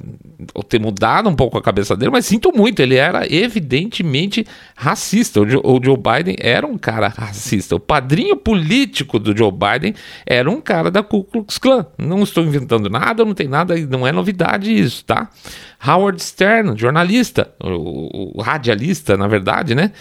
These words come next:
O Howard Stern fala, eh, falava N-word lá duzentas mil vezes, mas hoje não, hoje ele é o cara que defende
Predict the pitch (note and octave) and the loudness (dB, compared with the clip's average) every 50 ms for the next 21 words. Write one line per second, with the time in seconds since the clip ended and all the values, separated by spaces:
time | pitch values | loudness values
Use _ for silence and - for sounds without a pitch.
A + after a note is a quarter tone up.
0 | - - - - - - - _ - D3+ F3 G#3 G#3+ G#3 G3 G3+ G#3 G#3 G#3 G3+ | -20 -20 -20 -20 -20 -20 -14 _ 0 2 2 2 2 2 2 2 0 -2 -4 -4
1 | - A3 G#3+ A#3 A3+ - A3 F#3 F#3 G3+ G3+ F3 E3+ E3 - - - D#3+ D#3 D#3 | -4 -4 -4 -4 -2 -2 0 0 0 0 0 0 0 -2 -2 -2 -2 0 2 2
2 | D3+ D3+ D3 D#3 D#3 D#3 D#3 D3+ D3+ D3+ D3+ D3+ C#3+ D3 C#3+ C#3 D3+ F3+ G#3+ A3+ | 4 4 4 4 4 4 6 6 6 6 6 4 2 2 2 2 2 2 0 -4
3 | - _ - F3+ - C4+ B3+ F#3+ D3 A#2 A#2+ C#3 C#3+ D3+ D#3+ E3+ D#3 - G3 F#3 | -8 _ -12 -6 -6 -4 -4 -4 -6 -4 -2 0 0 0 0 -4 -2 0 0 0
4 | E3+ E3 E3 F3+ A3 G#3+ E3 D3+ F3+ G3 E3 C#3 C#3 C3+ C3 C3+ C#3+ F3 G#3+ A#3 | 0 -2 0 0 0 2 2 4 4 4 2 2 2 0 2 4 4 4 4 4
5 | A3+ G#3+ G3+ F#3 E3 E3+ F3 D#3+ E3+ E3+ F#3+ A3 G#3 - - D#3 C#3+ C#3+ E3 D#3 | 2 2 2 4 4 4 4 4 2 2 0 0 -2 -2 -2 0 0 0 0 -4
6 | - D#3+ E3 F3+ E3 - - B2+ D3 D#3 C#3 C#3 | -6 -4 -4 -4 -4 -2 -2 -2 -2 -2 -4 -6